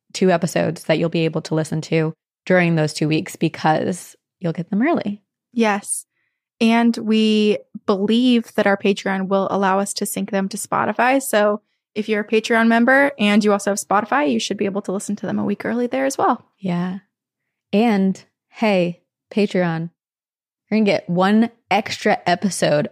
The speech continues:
Speaker 1: of the podcast a month too in twenty twenty-four. Exclusive to you.
Speaker 2: Big things are happening.
Speaker 1: So many things.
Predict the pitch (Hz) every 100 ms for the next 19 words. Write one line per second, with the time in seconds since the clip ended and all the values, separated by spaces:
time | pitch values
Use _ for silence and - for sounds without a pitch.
0 | - 160 160 165 - 143 160 - 175 -
1 | 160 - - - - - 156 185 - -
2 | - - - - 202 _ _ 202 - -
3 | 202 196 202 - 190 170 - 208 _ _
4 | 208 190 190 - 240 254 240 214 247 196
5 | 196 208 202 208 196 202 - 175 165 165
6 | 160 - 202 190